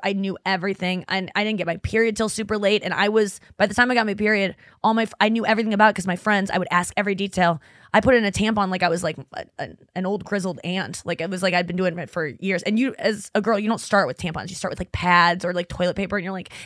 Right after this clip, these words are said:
"Am I dying? Why am I bleeding?" But I was just like, "Oh, I know what to do here." 'Cause I just knew, 'cause I'd asked so many questions. And I think that's what I still have is that, like, curiosity about sex. Like, it, even though I have it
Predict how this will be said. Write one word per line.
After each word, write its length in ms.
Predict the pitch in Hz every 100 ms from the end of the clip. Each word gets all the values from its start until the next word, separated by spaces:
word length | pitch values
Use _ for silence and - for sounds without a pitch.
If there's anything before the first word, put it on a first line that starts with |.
| -
"Am 160 | 320
I 160 | 339 339
dying? 640 | 269 294 294 339 349 359
Why 140 | 349 339
am 160 | 359
I 80 | 339
bleeding?" 400 | 254 320 269 226
But 80 | 196
I 100 | 214
was 80 | 208
just 140 | 202
like, 120 | 202
"Oh, 280 | 214 233 185
I 140 | - 214
know 80 | 233
what 120 | 190
to 100 | 202
do 160 | 196 185
here." 320 | 196 180 - - - _ -
'Cause 140 | 233
I 100 | 220
just 220 | 226 214 208
knew, 600 | 226 233 226 214 196 185 _ -
'cause 100 | 208
I'd 160 | 196
asked 160 | 196 -
so 60 |
many 160 | 185 180
questions. 600 | - 165 - 113 95 - -
And 80 |
I 60 | 208
think 180 | 226 196
that's 380 | 196 214 - 220
what 100 | 196
I 60 |
still 480 | 190 - 202 202 180
have 320 | 165 170 180
is 80 | 175
that, 160 | 151 -
like, 240 | 160 - _ _ _ _
curiosity 560 | - 220 220 180 180 190
about 220 | 175 165
sex. 280 | - 123 -
Like, 120 | 185
it, 160 | 190 - -
even 220 | 220 226
though 120 | 220
I 60 | 190
have 280 | 175 190 214
it 240 | 247